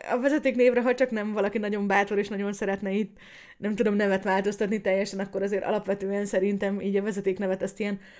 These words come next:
hozott, hozott anyagként bele kell dolgozni a névbe, és akkor egy olyan keresztnevet kell mellé választani, ami így a, a lehető legszerencsésebb. Hát, de ezt mondom, hogy azért az, hogy van-e ékezet, az egy dolog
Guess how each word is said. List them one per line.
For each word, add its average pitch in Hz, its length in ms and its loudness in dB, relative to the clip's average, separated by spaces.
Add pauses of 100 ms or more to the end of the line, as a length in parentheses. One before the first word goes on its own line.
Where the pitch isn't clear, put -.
(120)
hozott, 220 680 2 (460)
hozott 247 320 4
anyagként 208 960 2
bele 202 200 6
kell 202 180 2
dolgozni 185 480 4
a 180 40 0
névbe, 185 480 -2
és 196 140 -2
akkor 202 160 -2
egy 196 80 2
olyan 196 200 0
keresztnevet 175 480 -2
kell 175 200 -4
mellé 180 300 -2
választani, 185 640 -4
ami 185 180 -6
így 190 120 -4
a, 196 80 -4 (360)
a - 100 -2
lehető 208 320 4
legszerencsésebb. 196 1000 2 (1160)
Hát, 523 420 2
de 339 160 2
ezt 440 100 0
mondom, 339 200 2
hogy 330 140 2
azért 311 260 4
az, 359 100 2
hogy 285 120 2
van-e 294 260 2
ékezet, 254 680 2
az 233 100 2
egy 226 160 6
dolog 196 500 2